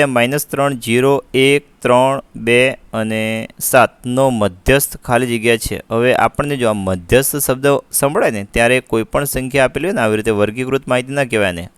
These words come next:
અવર્ગીકૃત માહિતી કહેવાય. તો આને છે ને ચડતા ક્રમમાં ગોઠવવાની. શું કરવાની? ચડતા ક્રમમાં.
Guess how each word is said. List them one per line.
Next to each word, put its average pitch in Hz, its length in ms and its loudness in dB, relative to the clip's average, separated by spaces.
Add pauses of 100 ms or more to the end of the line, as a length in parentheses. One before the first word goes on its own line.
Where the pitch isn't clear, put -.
(100)
અવર્ગીકૃત 117 640 0
માહિતી 90 260 -4
કહેવાય. 69 160 -10 (400)
તો 110 160 2
આને 120 160 0
છે 160 180 -4
ને 147 60 -2
ચડતા 117 420 2
ક્રમમાં 123 320 2
ગોઠવવાની. 90 520 -2
શું 147 160 -4
કરવાની? 135 300 0 (120)
ચડતા 123 340 2
ક્રમમાં. 87 260 -8